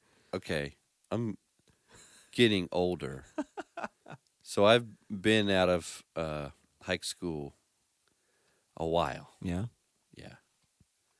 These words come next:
Speaker 1: There are kids in high school that weren't even born when I graduated.
Speaker 2: Wow. I didn't realize that.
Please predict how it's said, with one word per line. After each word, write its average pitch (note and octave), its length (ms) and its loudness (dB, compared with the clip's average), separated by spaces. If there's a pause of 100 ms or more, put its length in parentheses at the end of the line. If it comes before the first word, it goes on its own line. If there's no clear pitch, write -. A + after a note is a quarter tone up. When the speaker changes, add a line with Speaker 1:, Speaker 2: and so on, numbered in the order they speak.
(460)
Speaker 1:
There C3+ 260 6
are A2+ 60 0
kids A#2 400 -2
in F#2 120 -2
high F#2 220 2
school D#2 540 -6 (1080)
that F#2+ 120 2
weren't G2 220 -2
even F2 220 -6
born D#2+ 360 -4
when D2 100 -10
I C2+ 80 -10
graduated. C2 680 -14 (1700)
Speaker 2:
Wow. D2+ 360 -6 (1300)
I G2+ 80 -2
didn't F2+ 160 -2
realize E2+ 320 -4
that. E2+ 280 -8